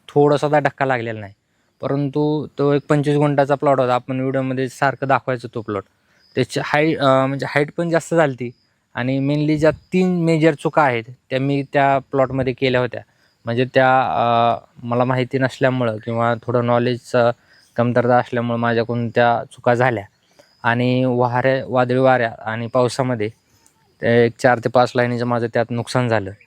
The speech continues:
म्हणून, अ, नवीन लागवड करणाऱ्या शेतकऱ्यांना सांगतोय की मेथड हे पण चांगले, पोल्ड रिंगसुद्धा चांगले, दोन्ही मेथड चांगल्या आहेत. तुम्ही त्या कशा पद्धतीने इम्प्लिमेंट करताय हे महत्त्वाचं आहे.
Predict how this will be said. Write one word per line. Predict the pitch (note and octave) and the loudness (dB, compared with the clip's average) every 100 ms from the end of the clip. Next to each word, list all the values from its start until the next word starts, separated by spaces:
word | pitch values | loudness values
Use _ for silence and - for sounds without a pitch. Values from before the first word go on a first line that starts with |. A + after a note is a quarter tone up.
| _ _ _ _ _ - | _ _ _ _ _ -2
म्हणून, | B2+ C#3+ D#3+ E3 | 2 4 2 0
अ, | D#3+ - B2 C3 C3+ | -4 -8 -4 0 2
नवीन | C3+ C#3+ D#3+ | 2 0 0
लागवड | D#3 D3 C#3+ D3 | 2 2 2 -2
करणाऱ्या | C#3 C#3 C#3 C#3 | -2 0 0 -2
शेतकऱ्यांना | C#3 - C#3 C3+ C3+ | -4 -2 0 0 0
सांगतोय | C3 C3 A2+ B2 | -2 -4 -6 -10
की | A#2 C3+ C3 B2 A#2+ | -10 -8 -8 -10 -6
मेथड | B2+ C#3+ D3+ - E3+ F3 - _ _ _ _ _ _ | 0 0 0 0 0 0 -4 _ _ _ _ _ _
हे | - - D#3 | -20 0 2
पण | D#3+ F#3 | 4 0
चांगले, | F3 F3 E3+ E3+ E3+ E3+ | 2 0 0 -2 -2 -4
पोल्ड | D#3+ _ - E3 D#3+ | -10 _ 2 4 6
रिंगसुद्धा | E3 D#3+ - D3+ D#3 | 4 0 -6 0 0
चांगले, | - D3 C#3+ C#3+ | 2 -2 -2 -4
दोन्ही | C3+ C#3 D3+ E3+ | -2 -2 -2 -2
मेथड | E3 D#3+ C#3+ | -2 -2 -2
चांगल्या | C#3+ C3+ A2+ | 0 0 -2
आहेत. | A#2 _ _ _ _ D3 | -2 _ _ _ _ -4
तुम्ही | D#3 E3 E3 - _ | 0 0 -2 -6 _
त्या | F3 E3+ E3 | 4 4 2
कशा | - D#3+ E3+ | -2 -4 -4
पद्धतीने | E3 E3 D#3+ E3 E3 | -4 -4 -2 -2 -2
इम्प्लिमेंट | D3+ D#3+ D#3 D3 | 0 0 0 2
करताय | D3 C3 A#2+ | 0 0 -4
हे | B2 | -4
महत्त्वाचं | C#3+ C#3 C3 A#2 | -4 -2 -2 -2
आहे. | G#2 | -6